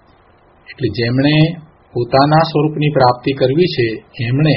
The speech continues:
આવા સાધ્ય અને સાધક ભાવ એમ બે ભેદ રૂપે આત્માને જાણવો. અને સાધ્ય શું છે? તો પૂર્ણ દશા છે, અને સાધક દશા કઈ છે?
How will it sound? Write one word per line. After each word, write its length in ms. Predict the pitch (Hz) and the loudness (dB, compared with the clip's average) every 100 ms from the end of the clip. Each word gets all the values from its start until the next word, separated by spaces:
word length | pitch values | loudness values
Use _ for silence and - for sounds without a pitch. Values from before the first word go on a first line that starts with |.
| - | -2
આવા 420 | 120 143 190 190 | 0 4 6 4
સાધ્ય 680 | 175 - 120 113 95 - 147 175 - 135 | 2 0 0 0 -2 0 4 4 2 -4
અને 160 | 139 | -4
સાધક 480 | 147 - 104 104 123 120 | -4 -4 -4 -2 -4 -4
ભાવ 300 | 117 127 95 - _ _ _ _ _ _ _ _ _ _ _ _ | 2 2 2 -6 _ _ _ _ _ _ _ _ _ _ _ _
એમ 220 | - 143 147 | 0 2 2
બે 160 | 131 143 131 | 2 2 2
ભેદ 300 | 95 117 147 117 - _ _ | 2 2 2 -2 -8 _ _
રૂપે 240 | 123 123 135 | -8 0 0
આત્માને 540 | 104 107 - 123 120 | 0 -4 -6 -6 -6
જાણવો. 500 | 98 104 104 127 156 202 220 - _ _ _ - | -6 -4 -2 0 0 0 -4 -18 _ _ _ -8
અને 180 | 131 | -6
સાધ્ય 580 | 123 - 110 107 95 143 | -4 -4 -2 -2 2 2
શું 240 | 147 175 185 | 2 0 0
છે? 180 | 180 185 208 - _ _ - | 2 2 0 -14 _ _ -6
તો 60 | 127 123 | -4 -4
પૂર્ણ 240 | 127 135 160 | -2 0 2
દશા 340 | 160 151 170 170 | 2 2 2 2
છે, 200 | 175 175 180 - _ _ - | 0 -2 -4 -12 _ _ -12
અને 140 | 127 123 | -8 -6
સાધક 500 | - 107 101 143 151 - - _ _ - | -2 -2 2 0 0 -8 -18 _ _ -4
દશા 320 | 139 - 147 | -2 0 0
કઈ 240 | 147 156 175 | 2 2 2
છે? 200 | 143 | 2